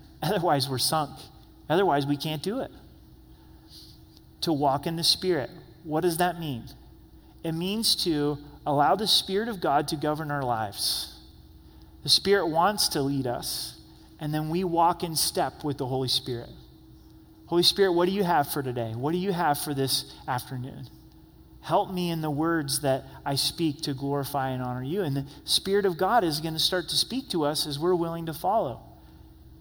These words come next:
He may say things like, "Shut your mouth," right? You're about ready to say some things that you're gonna really regret. Just listen,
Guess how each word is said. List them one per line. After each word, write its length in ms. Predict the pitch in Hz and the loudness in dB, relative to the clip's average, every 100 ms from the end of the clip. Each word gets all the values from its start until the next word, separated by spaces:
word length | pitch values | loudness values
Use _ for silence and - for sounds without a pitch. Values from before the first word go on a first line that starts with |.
| - - | -20 -12
He 120 | 185 | -6
may 180 | 202 190 | -2 2
say 260 | - 190 | 2 0
things 380 | 175 190 196 185 | -4 -6 -4 0
like, 180 | 139 123 | 0 0
"Shut 380 | - 214 233 269 | 0 4 4 4
your 200 | 226 262 | 0 4
mouth," 440 | 233 294 175 - - - - - - - - | 4 6 4 0 -12 -16 -20 -20 -20 -20 -14
right? 260 | 143 160 - - - - - - - - | -10 -10 -12 -18 -20 -20 -20 -20 -14 -4
You're 200 | 202 277 | 0 6
about 260 | 240 233 | 8 8
ready 200 | 214 208 | 6 0
to 80 | 202 | 0
say 220 | 180 214 | 2 2
some 220 | 196 202 175 | 2 0 -4
things 320 | 202 208 170 | -4 -4 0
that 180 | 175 - - - - - | 0 -2 -10 -20 -20 -8
you're 100 | 147 | -4
gonna 160 | 208 170 | -2 2
really 260 | 165 175 | 4 4
regret. 680 | 202 185 214 220 - - - | 2 2 4 4 4 -8 -6
Just 300 | 160 165 - | -2 0 2
listen, 400 | 208 240 - 117 | 2 2 0 -2